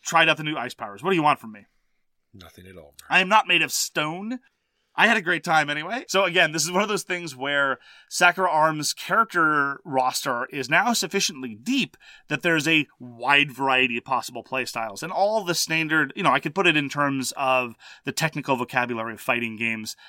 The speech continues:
Speaker 1: I don't think that would necessarily be appropriate. Uh,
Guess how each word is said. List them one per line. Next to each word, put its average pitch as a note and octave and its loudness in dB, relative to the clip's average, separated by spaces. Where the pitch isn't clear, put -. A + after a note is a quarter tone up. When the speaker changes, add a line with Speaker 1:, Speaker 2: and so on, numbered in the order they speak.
Speaker 1:
I D3 2
don't D3 4
think C3 -8
that B2+ -2
would B2 -10
necessarily A#2 -6
be G#2+ -12
appropriate. C3 0
Uh, B2 0